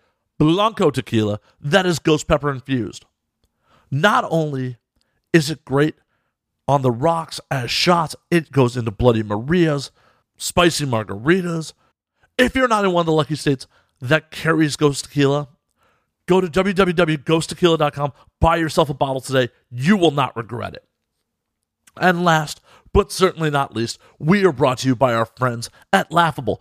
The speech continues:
Laughable is the number one comedy podcast app on I O S. Not only can you subscribe to your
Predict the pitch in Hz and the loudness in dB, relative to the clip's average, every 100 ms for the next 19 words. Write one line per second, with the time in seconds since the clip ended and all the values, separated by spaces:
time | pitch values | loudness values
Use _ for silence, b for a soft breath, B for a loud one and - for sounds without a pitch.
0 | b b 143 208 196 180 165 143 151 180 | b b 2 2 0 0 2 2 0 2
1 | 175 170 156 156 151 143 - 143 131 147 | 2 0 0 -2 0 -2 0 0 0 -2
2 | 127 - 123 127 117 113 107 104 - - | 0 0 0 0 -2 0 -2 -2 -8 -12
3 | - _ _ _ _ _ _ _ _ - | -20 _ _ _ _ _ _ _ _ -12
4 | 151 214 226 208 151 127 - 165 202 247 | -4 -2 0 -2 -2 -4 -6 -4 -2 -2
5 | 190 - 175 139 156 | -4 -2 -2 -2 -8